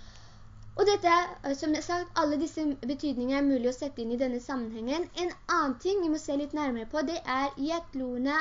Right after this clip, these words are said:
ayatillahi ana al-layl». Noen lærde sier at dette her sikter til Salatul Isha, men noen sier at dette sikter til Qiyamul Layl. Det vil si at du står opp, leser tahajjud, n-, nafil, em,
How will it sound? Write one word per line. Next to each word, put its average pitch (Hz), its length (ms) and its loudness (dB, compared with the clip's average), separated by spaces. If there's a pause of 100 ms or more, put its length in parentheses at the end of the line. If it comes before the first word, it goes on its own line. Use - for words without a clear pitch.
(160)
ayatillahi 247 1120 -2 (140)
ana 226 480 -2
al-layl». 196 360 -4 (680)
Noen 339 320 8
lærde 302 400 4
sier 277 160 0
at 269 120 4
dette 277 200 -2
her 247 160 -2
sikter 277 320 -6
til 254 240 -2
Salatul 233 460 -4 (180)
Isha, 320 300 -2 (540)
men 277 500 2 (420)
noen 247 300 2 (100)
sier 240 300 -2 (100)
at 247 80 -2
dette 254 280 -4
sikter 240 280 -8
til 262 280 0
Qiyamul 214 360 -6
Layl. 202 220 -10 (680)
Det 262 160 4
vil 269 80 0
si 277 180 -2
at 262 180 2
du 262 100 -2
står 240 320 -2
opp, 247 180 -2
leser 220 320 -4
tahajjud, 233 560 -2 (380)
n-, 226 340 -2
nafil, 277 380 -2 (120)
em, 226 280 -2